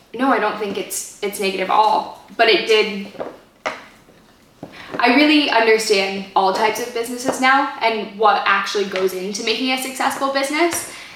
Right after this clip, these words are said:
So, I've always had a pretty strong work ethic, so I thought I worked a lot, but then living with you, I was like, "Whew, I'm so lazy." <laughs> But I don't think I am.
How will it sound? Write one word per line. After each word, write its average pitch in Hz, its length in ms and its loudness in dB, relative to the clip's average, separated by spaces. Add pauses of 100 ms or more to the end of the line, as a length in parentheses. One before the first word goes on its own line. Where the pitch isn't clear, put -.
(100)
So, - 600 2 (640)
I've 277 180 4
always 277 200 4
had 208 180 2
a 202 40 -6
pretty 202 180 -4
strong 202 300 -4
work 196 340 -8
ethic, 202 320 -2
so - 160 -4
I 202 180 2
thought 233 180 2
I 233 180 2
worked 269 240 -4
a 277 40 -6
lot, 285 540 4
but 226 100 -4
then 214 160 2
living 202 240 -2
with 202 200 -6
you, 208 280 2
I 196 140 0
was 196 140 0
like, 196 180 -6
"Whew, - 680 4 (180)
I'm 330 200 6
so 277 300 2
lazy." 262 580 0 (140)
<laughs> 311 460 4 (360)
But 311 120 4
I 381 80 6
don't 392 160 6
think 285 180 2
I 220 40 0
am. 220 440 -2